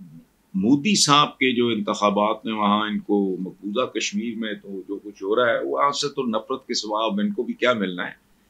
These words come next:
ये तो खुद अपने बुनियादी तौर पे main ground में हार चुके हैं। Revival जो हुआ है कांग्रेस का,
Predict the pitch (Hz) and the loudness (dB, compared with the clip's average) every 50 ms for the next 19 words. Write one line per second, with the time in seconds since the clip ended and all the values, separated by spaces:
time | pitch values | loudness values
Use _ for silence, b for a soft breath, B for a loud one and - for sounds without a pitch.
0 | _ _ _ - 180 208 208 226 208 208 - 226 285 285 285 - - - _ _ | _ _ _ 6 6 8 10 10 8 10 12 12 12 12 10 4 -6 -12 _ _
1 | _ _ _ _ _ _ _ _ _ _ _ _ _ _ _ _ _ _ - 120 | _ _ _ _ _ _ _ _ _ _ _ _ _ _ _ _ _ _ 2 2
2 | 120 120 139 151 151 151 143 117 101 101 101 101 110 120 131 143 151 143 147 123 | 2 4 6 6 6 6 6 6 6 6 6 8 8 8 8 8 8 8 8 6
3 | 113 113 110 107 - - 123 127 120 104 87 98 135 175 185 175 143 117 131 123 | 4 4 4 2 0 2 2 2 4 4 6 10 10 10 10 10 8 8 8 8
4 | 110 104 92 82 87 92 78 73 82 80 - - - _ _ - - _ _ _ | 8 6 4 0 -2 -8 -8 -8 -10 -12 -12 -16 -20 _ _ -20 -20 _ _ _
5 | _ _ _ _ _ _ _ _ _ _ _ _ _ _ _ _ _ _ _ _ | _ _ _ _ _ _ _ _ _ _ _ _ _ _ _ _ _ _ _ _
6 | _ _ _ _ _ _ _ _ _ _ - 98 98 101 92 95 98 92 131 160 | _ _ _ _ _ _ _ _ _ _ -2 0 2 4 6 6 6 8 8 8
7 | 175 165 147 143 110 90 95 113 120 123 107 - - 95 95 87 101 139 160 - | 8 8 8 6 4 6 6 6 6 6 4 2 -2 -4 -2 0 2 2 2 2
8 | - - 76 65 - _ | 0 -6 -8 -14 -14 _